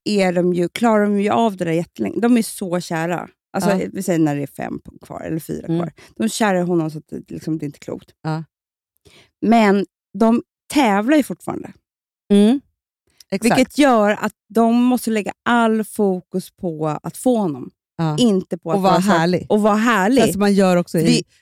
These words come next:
Speaker 2: första halvåret i en ny relation.
Speaker 1: Exakt. För, du vet, svartsjuka klär ju ingen.
Speaker 2: Nej.
Speaker 1: Alltså, det är, det är ingen man vill ha. Liksom.
Speaker 2: Nej.
Speaker 1: Eh, och jag bara tänker så här att det här, om allting är för happy clappy i de här, den här relationen med de här,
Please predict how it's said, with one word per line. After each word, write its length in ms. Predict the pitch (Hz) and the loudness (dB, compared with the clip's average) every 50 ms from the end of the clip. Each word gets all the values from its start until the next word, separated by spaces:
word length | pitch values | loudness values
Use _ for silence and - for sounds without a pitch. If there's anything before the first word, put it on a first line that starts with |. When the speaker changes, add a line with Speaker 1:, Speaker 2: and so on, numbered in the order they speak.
| _ - | _ -6
Speaker 2:
första 260 | - 214 208 - 208 | -2 -2 -2 -2 -2
halvåret 500 | 196 202 208 180 170 160 165 165 165 - | -2 -2 -2 -2 -2 -2 -2 -4 -4 -4
i 200 | - - 170 165 | -6 -6 -4 -2
en 140 | 170 170 170 | -2 -2 -2
ny 220 | 165 160 160 160 160 | 0 0 -2 -2 -2
relation. 480 | 160 160 180 208 226 277 233 233 285 | -2 -2 0 0 0 2 2 0 0
Speaker 1:
Exakt. 300 | 330 277 359 339 - - _ - - _ _ _ _ _ - - | 0 -2 -2 -4 -8 -16 _ -20 -20 _ _ _ _ _ -12 -8
För, 100 | - - - | -8 -8 -6
du 60 | 208 | -6
vet, 440 | 208 220 202 - - - - 214 - | -4 -4 -4 -6 -8 -14 -12 -12 -8
svartsjuka 460 | - 226 214 - - - 247 247 240 | -6 -6 -6 -4 -6 -8 -6 -6 -8
klär 200 | - - 185 160 | -6 -4 -2 -2
ju 120 | 165 170 185 | 0 0 0
ingen. 500 | 196 160 151 170 226 233 - - 156 160 | 0 -2 -2 -2 -4 -8 -12 -14 -10 -6
Speaker 2:
Nej. 240 | 196 196 208 247 233 - | -4 -4 -4 -4 -4 -6
Speaker 1:
Alltså, 180 | 214 - 226 | -8 -8 -6
det 100 | 202 214 | -6 -4
är, 220 | 226 226 220 208 190 | -2 -2 -4 -4 -6
det 140 | 175 202 | -6 -4
är 60 | 226 220 | -4 -4
ingen 480 | 214 208 190 170 165 170 175 175 170 | -2 -2 -2 -2 0 0 0 0 2
man 160 | 170 165 165 | 2 0 0
vill 120 | 165 190 202 | 0 0 0
ha. 220 | 247 196 - - - | 0 -2 -2 -6 -12
Liksom. 220 | - - - - | -14 -16 -12 -8
Speaker 2:
Nej. 220 | - 180 175 175 170 - _ _ _ _ _ _ _ _ _ - | -6 -6 -6 -6 -10 -14 _ _ _ _ _ _ _ _ _ -4
Speaker 1:
Eh, 440 | 202 202 196 190 185 180 180 185 - - _ | -2 0 0 0 0 0 -2 -2 -4 -6 _
och 100 | - 220 | -2 -2
jag 100 | 233 220 | 0 0
bara 80 | 226 233 | -2 -2
tänker 300 | - 240 220 202 - 208 | -4 -4 -4 -4 -6 -6
så 100 | - 214 | -6 -4
här 180 | 196 185 185 | -2 -2 -4
att 160 | 190 - _ - | -4 -6 _ -16
det 140 | - - 196 | -12 -8 -8
här, 540 | 202 190 208 208 208 208 202 202 190 190 - - _ _ _ _ _ - | -6 -4 -4 -4 -2 -2 -2 -2 -4 -6 -8 -12 _ _ _ _ _ -6
om 260 | 202 208 208 208 208 | -4 -2 -2 -2 -4
allting 380 | - 226 240 240 - 208 196 196 | -4 -2 -2 -2 -2 -2 -4 -4
är 40 | 190 | -4
för 120 | - 196 | -6 -6
happy 320 | 180 185 180 180 _ - - | -6 -6 -8 -8 _ -12 -8
clappy 380 | - 262 262 - - - - | -6 -6 -6 -6 -6 -8 -6
i 80 | 165 165 | -6 -4
de 160 | 170 185 190 | -4 -4 -4
här, 260 | 202 214 208 196 175 | -4 -4 -4 -6 -6
den 160 | - 185 196 | -6 -6 -4
här 140 | 202 220 226 | -4 -4 -4
relationen 580 | 214 196 180 170 156 - 156 151 156 156 147 147 | -6 -8 -10 -10 -10 -8 -8 -6 -6 -4 -4 -6
med 100 | 151 151 | -6 -6
de 120 | 156 170 | -6 -8
här, 220 | 175 165 139 151 | -8 -8 -10 -12